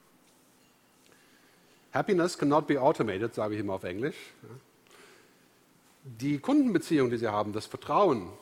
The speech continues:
ja, das, was Sie mit Leuten haben, kann man nicht automatisieren. Man kann es zerstören mit Technologie. Aber Sinn und Wert sind nicht automatisierbar. Beziehungen sind nicht automatisierbar. Und wenn wir das tun, zerstören wir sie meistens.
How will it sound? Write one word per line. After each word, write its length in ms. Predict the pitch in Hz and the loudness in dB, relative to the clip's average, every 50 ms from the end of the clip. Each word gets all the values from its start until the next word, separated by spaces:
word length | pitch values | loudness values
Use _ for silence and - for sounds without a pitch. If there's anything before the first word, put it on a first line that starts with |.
| - - - _ - | -20 -20 -20 _ -20
ja, 80 | 120 151 165 139 | -20 -18 -10 -6
das, 200 | - 139 151 - | -6 -6 -4 -4
was 120 | 165 147 | -4 -4
Sie 80 | - 170 | -2 -2
mit 160 | 156 151 135 | -2 -2 0
Leuten 260 | 139 143 180 180 143 | 2 0 0 0 -4
haben, 80 | 120 - | -10 -6
kann 160 | - 170 165 | -4 -2 -2
man 120 | 165 156 160 | 0 -2 -2
nicht 200 | 185 - - - | -4 -6 -8 -8
automatisieren. 680 | - 151 - 156 151 143 151 139 135 139 113 87 85 - - - - - - - - | -8 -8 -6 -6 -8 -8 -8 -8 -6 -6 -6 -6 -8 -14 -20 -20 -20 -20 -20 -10 -8
Man 120 | 127 131 | -4 -2
kann 120 | - 160 165 | 0 0 0
es 140 | 156 - | 0 -2
zerstören 560 | - 143 - - - 165 180 220 233 165 120 101 | -4 -6 -6 -2 2 4 4 4 4 2 0 -2
mit 140 | 98 95 | -4 -4
Technologie. 600 | - 120 104 - - 95 92 90 82 90 82 85 101 _ _ _ _ _ _ _ _ _ - - - - - _ | -4 -4 -6 -6 -8 -10 -10 -12 -12 -14 -16 -16 -18 _ _ _ _ _ _ _ _ _ -20 -20 -20 -20 -20 _
Aber 220 | - 113 113 120 117 | -10 -4 -2 -2 0
Sinn 240 | 110 143 196 214 160 | 0 0 0 0 0
und 160 | 127 117 110 | -2 0 0
Wert 240 | 127 147 185 180 - | 0 0 0 0 -2
sind 140 | 147 135 | -6 -6
nicht 140 | 143 139 - | -6 -8 -6
automatisierbar. 760 | 123 127 - 127 117 110 104 113 101 95 135 151 147 110 - - 98 - _ _ _ _ _ _ _ - - _ _ - | -6 -8 -6 -6 -6 -6 -6 -8 -8 -6 -6 -8 -8 -10 -14 -18 -20 -20 _ _ _ _ _ _ _ -20 -20 _ _ -16
Beziehungen 480 | 180 - - 214 220 208 175 139 117 | -14 -10 -6 -2 0 2 2 2 0
sind 300 | 101 98 110 107 98 92 | -2 -4 -6 -8 -8 -8
nicht 340 | 101 120 113 - - - - | -8 -8 -8 -10 -14 -18 -12
automatisierbar. 800 | - 107 104 - 104 95 95 - 101 87 95 98 98 87 87 87 | -10 -8 -8 -6 -8 -8 -8 -10 -10 -8 -8 -8 -8 -8 -10 -14
Und 960 | 98 - _ _ _ _ _ _ _ _ _ - - - - - _ - 117 | -16 -20 _ _ _ _ _ _ _ _ _ -20 -20 -20 -20 -20 _ -2 2
wenn 100 | 139 147 | 2 2
wir 80 | 147 123 | 2 2
das 180 | 131 123 - | 0 -2 -4
tun, 280 | - - 190 190 175 147 | -4 -4 -2 -2 -2 -4
zerstören 440 | 143 - - 147 156 190 185 151 113 | -6 -6 -4 -2 0 0 0 0 -4
wir 80 | 104 | -6
sie 100 | 95 101 | -6 -8
meistens. 560 | 92 85 82 85 - - - 92 - - - | -8 -8 -10 -12 -16 -20 -20 -20 -20 -20 -20